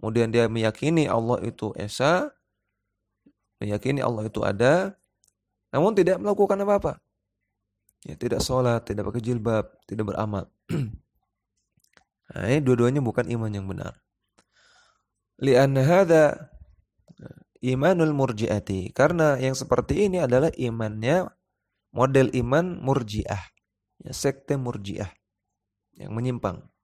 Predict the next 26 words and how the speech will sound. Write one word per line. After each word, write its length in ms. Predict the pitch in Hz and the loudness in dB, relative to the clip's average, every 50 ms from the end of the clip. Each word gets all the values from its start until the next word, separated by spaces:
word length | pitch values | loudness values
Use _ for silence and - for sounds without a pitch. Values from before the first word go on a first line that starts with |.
| _ _ _ _ _ _ _ _ _ _ _ _ _ _ _ _ _ _ _ _ _ _ _ _ _ _ _ _ _ - | _ _ _ _ _ _ _ _ _ _ _ _ _ _ _ _ _ _ _ _ _ _ _ _ _ _ _ _ _ -20
Ya, 80 | - - - - - | -20 -20 -20 -18 -12
sekte 240 | - 113 113 - 113 | -8 -8 -4 -4 -2
Murji'ah 720 | 113 107 90 87 110 - 110 127 143 160 185 196 214 190 | -2 -2 -2 -2 0 2 4 4 6 6 4 4 2 0
meyakini 480 | 147 123 120 117 - 113 120 151 156 127 | -2 -2 -4 -4 -4 -4 -4 -4 -2 0
bahwasanya 640 | 117 110 110 - - 101 101 110 123 143 160 170 - _ _ _ _ _ _ _ _ _ _ _ _ _ _ _ _ _ _ - | 0 -2 -2 -4 -6 -6 -4 -2 -2 -2 -2 -4 -8 _ _ _ _ _ _ _ _ _ _ _ _ _ _ _ _ _ _ -2
amalan 720 | 123 120 120 120 113 110 110 117 135 156 165 156 139 120 | -2 0 0 0 0 2 2 2 2 2 0 -4 -4 -6
bukan 400 | 113 107 - - 127 139 143 131 | -6 -6 -4 -4 -4 -2 -2 -2
bagian 320 | 120 113 107 113 131 131 | -2 -2 -2 -2 -4 -2
dari 240 | 120 110 - 104 101 | -2 -4 -4 -6 -6
iman. 240 | 95 92 87 85 - - - _ _ _ _ _ _ _ - | -6 -6 -6 -8 -10 -14 -20 _ _ _ _ _ _ _ -16
Artinya 240 | - - 113 139 | -10 -8 -6 -4
kalau 320 | 139 - 120 113 - - - | -2 -2 -2 -2 -2 -6 -4
orang 320 | - 123 143 160 147 127 | 0 2 2 2 2 2
nggak 160 | 123 110 117 | 2 2 2
beramal, 640 | 120 - 101 110 107 117 139 160 185 202 214 220 330 - 135 | 0 0 0 -2 0 2 2 4 4 2 0 -4 -8 -8 -8
namun 240 | 123 123 123 123 117 | -6 -6 -4 -4 -2
dia 160 | 113 107 107 107 | 0 0 0 0
yakin, 640 | 101 - - - - - - 180 165 160 180 220 311 - _ _ _ _ _ _ _ _ _ _ _ _ _ _ _ _ _ _ | 0 0 0 0 0 2 2 2 4 4 2 0 -6 -10 _ _ _ _ _ _ _ _ _ _ _ _ _ _ _ _ _ _
ya, 140 | - - - | -16 -16 -12
meyakini, 840 | - - 120 123 117 113 - - 160 175 170 160 160 165 - - - _ _ _ _ _ _ _ _ _ _ _ _ _ _ _ _ _ _ _ _ _ _ _ _ _ _ _ - | -8 -6 -2 -2 -2 -2 0 0 0 2 2 2 0 0 -2 -8 -16 _ _ _ _ _ _ _ _ _ _ _ _ _ _ _ _ _ _ _ _ _ _ _ _ _ _ _ -16
ya, 80 | - 85 | -14 -8
cukup 320 | - - 120 - 135 127 | -6 -6 -2 -2 -2 -2
meyakini 320 | 120 117 117 - 123 120 | -2 -4 -4 -4 -4 -4
saja, 320 | 113 - 107 107 123 156 151 | -4 -4 -4 -2 -2 -2 -2
meyakini 400 | 127 113 107 107 - 123 123 120 | -2 -4 -6 -4 -4 -4 -4 -4
Allah 260 | - - 113 110 | -6 -6 -6 -6